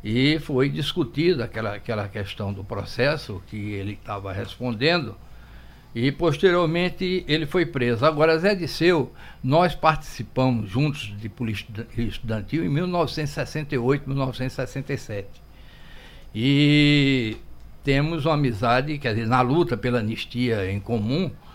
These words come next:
e depois dentro do próprio Partido dos Trabalhadores. Então é uma pessoa querida, uma pessoa que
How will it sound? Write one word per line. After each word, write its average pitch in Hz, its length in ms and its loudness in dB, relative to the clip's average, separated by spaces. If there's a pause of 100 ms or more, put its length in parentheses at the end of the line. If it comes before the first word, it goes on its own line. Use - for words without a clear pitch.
(320)
e 151 100 2
depois 220 400 8
dentro 226 240 2
do 202 80 2
próprio 196 340 4
Partido 156 680 2
dos 147 280 -2
Trabalhadores. 123 920 0 (800)
Então 135 460 2
é 165 100 4
uma 180 100 0
pessoa 151 580 2
querida, 143 640 2
uma 113 80 -2
pessoa 107 640 -4 (140)
que 95 440 -8